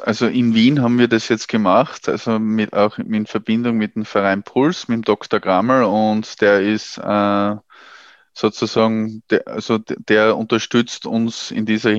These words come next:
Richtung auch komplett. Also er findet, das ist ein tolles Service, weil, äh, jede, äh, jede Chance, sozusagen einen,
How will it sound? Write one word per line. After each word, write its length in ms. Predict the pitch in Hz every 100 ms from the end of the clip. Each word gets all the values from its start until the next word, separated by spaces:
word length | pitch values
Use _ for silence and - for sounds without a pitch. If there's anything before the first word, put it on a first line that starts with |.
| 107
Richtung 560 | 107 110 - 107 107 -
auch 320 | 101 101 -
komplett. 480 | - 101 95 95 -
Also 240 | 98 107
er 160 | 95 101
findet, 320 | - 101 104
das 80 | -
ist 160 | 101 104
ein 120 | 101
tolles 380 | 95 101 107 -
Service, 460 | 98 104 117 -
weil, 240 | 101 101 - - - - -
äh, 160 | - 101
jede, 560 | 104 107 110 123 131 - - -
äh, 80 | 110
jede 400 | 107 113 127 135
Chance, 920 | - - 107 117 156 185 - - - _ _ _ _ _ _ _ _ _
sozusagen 540 | - 110 117 120 113
einen, 280 | 110 113